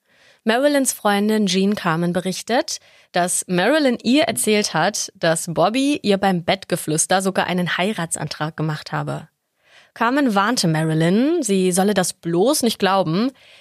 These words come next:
denn Bobby würde seine Frau Ethel und die Kinder niemals verlassen. Der Journalist Anthony Summers schreibt, Marilyn habe Robert F. Kennedy als „den Mann, den ich wirklich liebe“,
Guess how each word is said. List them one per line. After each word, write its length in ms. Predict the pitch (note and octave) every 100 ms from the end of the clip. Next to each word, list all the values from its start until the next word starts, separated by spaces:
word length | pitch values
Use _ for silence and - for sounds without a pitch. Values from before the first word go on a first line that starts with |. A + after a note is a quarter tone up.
| -
denn 180 | G3 G3
Bobby 360 | G3+ A#3 D4+ A3+
würde 220 | G#3+ G3+
seine 320 | F#3 F#3 F#3+
Frau 320 | - F#3 F#3+
Ethel 440 | - F3 - G3 A3+
und 360 | G3+ G3 -
die 120 | F#3
Kinder 600 | F3+ - G#3+ G#3+ G#3+ A3 A3
niemals 600 | F3 F#3 G#3 F3+ F3 -
verlassen. 580 | E3+ E3 E3 D3+ F3+ - _ _ _ _ _ _ _
Der 180 | G#3 A3
Journalist 680 | G#3+ A#3 A3+ A#3 C#4+ - -
Anthony 420 | G#3+ A3+ A3+ G3+
Summers 460 | - G3+ G3+ E3
schreibt, 640 | - D#3 D#3+ G3+ - - -
Marilyn 640 | G3+ F#3+ A3 A#3+ A#3 A3+
habe 380 | - F#3 F3+ F#3 -
Robert 460 | F#3 G3+ A#3 A#3+ -
F. 240 | F#3+ -
Kennedy 560 | - F3+ F3 F3+ F#3+ A3
als 280 | F3+ F3+ - - - _ _
„den 220 | G#3 C4 C#4+
Mann, 380 | E3+ E3+ F#3+ F#3+
den 140 | F3+ E3+
ich 320 | F#3 - D#3
wirklich 400 | F#3+ A3+ A#3 -
liebe“, 440 | F#3+ G#3+ F#3 F3+